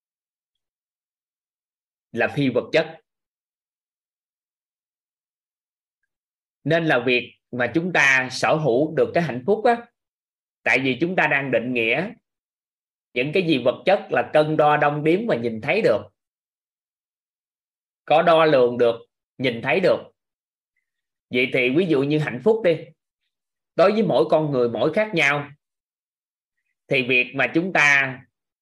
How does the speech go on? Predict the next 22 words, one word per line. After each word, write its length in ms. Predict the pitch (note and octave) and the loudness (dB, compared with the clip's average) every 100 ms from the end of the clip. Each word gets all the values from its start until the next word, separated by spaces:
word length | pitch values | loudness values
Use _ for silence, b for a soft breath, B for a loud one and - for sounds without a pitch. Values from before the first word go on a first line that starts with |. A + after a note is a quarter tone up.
| _ _ - | _ _ -4
chỉ 200 | B2 D3+ | 0 2
để 260 | B2+ A#2 F3 | 4 4 4
ở 80 | F3 | 2
yếu 240 | F#3 G3 G#3+ | 2 2 4
tố 340 | G3 G#3 A3+ D3+ | 4 4 2 -4
hạnh 220 | B2+ C3 | -8 -4
phúc 220 | G#3+ A#3 - | -2 -2 0
là 120 | B2 | -2
yếu 140 | D3 | 0
tố 160 | E3 G3 | 0 0
phi 120 | F#3+ E3 | 0 0
vật 220 | C3+ - | -2 0
chất 260 | F#3 G3 - _ _ _ - | -2 -2 -10 _ _ _ -4
thì 120 | A#2+ | -2
rất 240 | A#2+ G#3 - | 0 -2 0
khó 280 | F#3+ G#3 | 0 2
để 120 | G#3+ D#3+ | 0 -2
chúng 140 | F3+ F3 | -4 -2
ta 140 | C#3 | -4
sở 240 | - A#2+ | -2 -2
hữu 220 | D3 B2 D#3+ | 2 0 0
nó. 280 | F3 G#3 | -4 -6